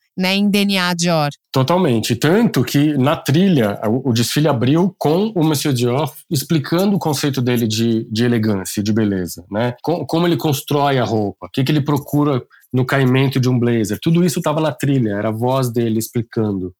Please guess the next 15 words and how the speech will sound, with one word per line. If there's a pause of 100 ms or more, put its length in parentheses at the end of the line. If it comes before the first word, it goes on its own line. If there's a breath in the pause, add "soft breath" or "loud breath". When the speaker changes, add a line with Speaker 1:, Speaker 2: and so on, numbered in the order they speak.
(120)
Speaker 2:
Então
foi
uma,
um,
uma
homenagem
à,
à
obra
e
à
trajetória
e
ao
repertório